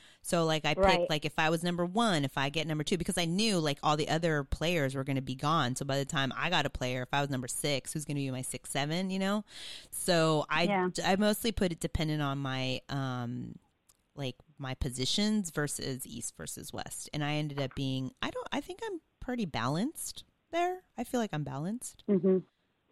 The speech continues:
Speaker 1: Um, but that's a good question. I, do you know what? I even thought about picking up Chris Paul, and actually twenty-three Ways to Make Them
Speaker 2: Oh.
Speaker 1: Pay picked up Chris Paul, but I had a conversation with him earlier in the day, and I was like, "Hey,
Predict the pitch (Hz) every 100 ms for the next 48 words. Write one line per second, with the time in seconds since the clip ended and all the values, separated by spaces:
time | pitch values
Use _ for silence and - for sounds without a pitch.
0 | _ - 160 147 143 135 160 175 - 147
1 | 135 - 139 208 247 285 359 415 - 208
2 | 427 415 202 160 151 139 156 147 143 -
3 | 165 - 214 170 - 180 - 214 294 -
4 | 190 160 151 214 233 - 202 196 165 160
5 | 160 160 - 147 151 151 196 233 151 131
6 | 139 233 - - - - - 226 - 190
7 | - - 220 190 147 - - 185 226 247
8 | 202 220 190 170 208 240 185 170 156 160
9 | - 202 254 170 147 - 151 143 143 143
10 | 143 156 156 156 156 147 143 139 - _
11 | _ - 214 175